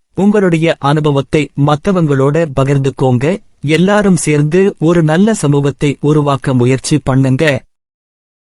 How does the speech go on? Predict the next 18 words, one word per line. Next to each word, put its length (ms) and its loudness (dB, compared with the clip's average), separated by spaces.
ஞாபகம் 640 4
வச்சுக்கோங்க, 800 -2
நம்மளுடைய 640 0
மனசு 580 2
ஒரு 240 0
தோட்டம் 420 0
மாதிரி. 520 0
அதுல 400 4
நாம 500 0
என்ன 400 2
விதையை 420 0
விதைக்கிறோமோ, 800 0
அதுதான் 440 0
வளரும். 540 0
நாம 500 2
நல்ல 420 0
கருத்துக்களை 640 -2
விதைச்சா, 540 -2